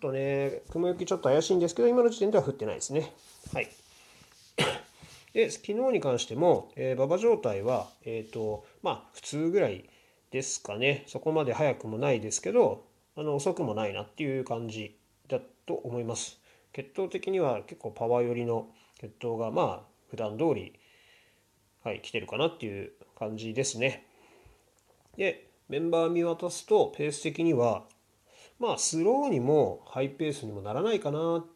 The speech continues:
ていう感じではありますね。おそらくは。ですが、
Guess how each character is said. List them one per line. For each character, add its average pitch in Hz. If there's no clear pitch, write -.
て 127
い 113
う 107
感 135
じ 135
で 147
は 98
あ 98
り 104
ま 123
す -
ね。 120
お 120
そ -
ら 135
く -
は。 120
で 110
す -
が、 104